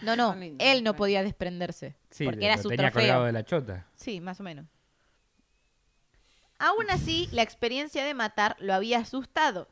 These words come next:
Speaker 1: y esto hizo que se entregue al alcohol completamente.
Speaker 3: Igual, ¿cuánto tiempo pasó? Un montón, dijiste, había pasado de tiempo. O sea, que ese cráneo era un cráneo, era un esqueleto nada más ya, no quedaba
Speaker 1: Sí,
Speaker 3: nada.
Speaker 1: sí, sí.
Speaker 2: Ah, aparte el chabón sabía desmembrar y sabía
Speaker 1: Sí.
Speaker 2: tratar los huesos, digamos.
Speaker 1: Sí, sabía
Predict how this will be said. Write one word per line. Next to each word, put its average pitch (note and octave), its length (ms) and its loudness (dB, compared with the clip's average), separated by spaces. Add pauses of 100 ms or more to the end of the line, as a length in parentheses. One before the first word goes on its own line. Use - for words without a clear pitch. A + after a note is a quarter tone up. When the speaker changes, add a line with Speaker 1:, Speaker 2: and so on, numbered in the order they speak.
Speaker 1:
y G#3 120 -8
esto A#3+ 240 -4
hizo D4+ 260 -8
que A3 160 -4
se G#3+ 120 -8
entregue A3+ 380 -2
al C4 100 -2
alcohol A3+ 360 -2
completamente. F3+ 800 -6
Speaker 3:
Igual, F3+ 320 -2
¿cuánto E3 300 -4
tiempo E3 420 -6
pasó? A#2 240 -10
Un C3 60 -6
montón, C#3+ 340 -4
dijiste, A2 400 -10
había G2 180 -8
pasado G2 300 -12
de F#2+ 80 -12
tiempo. F#2 360 -14
O E2+ 40 -14
sea, G#2+ 220 -10
que A#2 80 -8
ese A#2+ 120 -10
cráneo D3 280 -6
era G2+ 100 -8
un G2 60 -14
cráneo, B2 420 0
era A2 160 -8
un A2 100 -8
esqueleto A#2+ 460 -4
nada F#2+ 240 -14
más F#2+ 200 -16
ya, F2+ 100 -16
no F#2+ 120 -18
quedaba G#2 160 -10
Speaker 1:
Sí, A#3+ 160 4
Speaker 3:
nada. A3 120 -2
Speaker 1:
sí, A3+ 120 -4
sí. G3 260 -6 (600)
Speaker 2:
Ah, G3 180 -2
aparte G#3 360 -4
el A3+ 80 -6
chabón G3+ 320 -8
sabía F#3 400 -4
desmembrar F3+ 560 -6
y G3 80 -8
sabía F3 400 -10
Speaker 1:
Sí. G3 80 -10
Speaker 2:
tratar G3 300 -2
los F3+ 180 -4
huesos, F3+ 480 -8
digamos. D3+ 260 -10
Speaker 1:
Sí, G3+ 140 -8
sabía F#3 920 -4